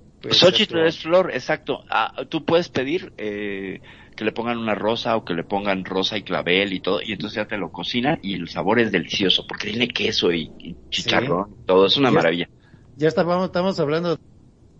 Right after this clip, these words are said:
Speaker 1: de, de las palabras también.
Speaker 2: Estamos
Speaker 1: El
Speaker 2: en leyendas
Speaker 1: el cem-,
Speaker 2: gastronómicas.
Speaker 1: el cempasúchil,
Speaker 2: El
Speaker 1: cempay,
Speaker 2: cempasúchil,
Speaker 1: agua
Speaker 2: cómo no.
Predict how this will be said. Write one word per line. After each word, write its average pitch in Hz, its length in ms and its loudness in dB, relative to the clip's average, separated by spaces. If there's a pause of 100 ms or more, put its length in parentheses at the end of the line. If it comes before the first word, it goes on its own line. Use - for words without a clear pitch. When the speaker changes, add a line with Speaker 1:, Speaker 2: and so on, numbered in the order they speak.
(500)
Speaker 1:
de, 120 300 -4
de 135 80 -4
las 110 140 -6
palabras 131 340 -4
también. 104 400 -4 (420)
Speaker 2:
Estamos 135 400 4
Speaker 1:
El 147 40 2 (100)
Speaker 2:
en 117 40 0
leyendas 151 360 2
Speaker 1:
el 143 60 0
cem-, 135 40 -4
Speaker 2:
gastronómicas. 135 1080 0 (160)
Speaker 1:
el 143 160 2
cempasúchil, 147 880 -2 (420)
Speaker 2:
El 113 60 -2
Speaker 1:
cempay, 165 400 2
Speaker 2:
cempasúchil, 185 140 -10
Speaker 1:
agua 185 400 0
Speaker 2:
cómo 98 160 -12
no. 92 60 -16